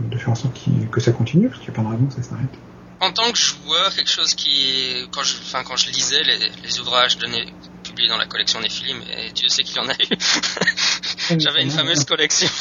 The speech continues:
Speaker 2: <laughs> Je crois qu'on avait au moins vingt-cinq, trente. Et
Speaker 1: Ouais.
Speaker 2: j'avais pas la collection complète, hein. Il y avait, il y en avait
Speaker 1: Non, parce que tout compris, je crois qu'on a eu, euh, deux cent trente, euh, publications en tout.
Speaker 2: Ouais, c'est, c'était la folie. D'ailleurs, j'étais, j'étais même impressionné que vous puissiez sortir, enfin, que tout ce matériel,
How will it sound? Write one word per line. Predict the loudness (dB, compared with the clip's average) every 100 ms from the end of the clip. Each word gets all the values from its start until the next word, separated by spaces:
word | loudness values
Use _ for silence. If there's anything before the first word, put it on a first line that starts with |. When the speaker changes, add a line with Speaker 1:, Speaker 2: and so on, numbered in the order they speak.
| -4 -4
Speaker 2:
<laughs> | -4 -4 -2
Je | 0
crois | 0
qu'on | 0
avait | 0 0
au | 2
moins | 0 -2
vingt-cinq, | -4 0 2 0
trente. | -2 -2 -2 -8 -8 2
Et |
Speaker 1:
Ouais. | 4
Speaker 2:
j'avais | 4 2
pas | 2
la | 2
collection | 2 0 0 -4 -10
complète, | -2 -2 0
hein. | -4
Il |
y |
avait, | -4 -8 -8 -10 -16 -10
il |
y |
en | -6
avait | -6 -8 2
Speaker 1:
Non, | 6 6 6
parce | 2
que | 4 4
tout | 6 6
compris, | 6 4 6 6 6 2
je |
crois | 2 0
qu'on | 0 0
a |
eu, | 0 0 0
euh, | 0
deux | 0 -2
cent | 0 0 0
trente, | -2 0 0 2
euh, | 0
publications | 0 -2 -4 -2 -4 -4
en | -6
tout. | -4
Speaker 2:
Ouais, | -2 -2
c'est, | -2 -4 -8 -20
c'était | -20 -10
la | -8
folie. | -8 -6 -6 -8 -20 -14 2
D'ailleurs, | 4
j'étais, | 6 4 2 4
j'étais | 2 2
même | 2 2 2 -6 -8
impressionné | -8 -2 0 2 2
que | 0
vous | -6
puissiez | -2 0 2
sortir, | 0 -2 -6 -6 -8
enfin, | -10 -10
que | -10 -18 -20 -20 -20 -4
tout | 2
ce | 2
matériel, | 0 -6 -6 -4 -4 -4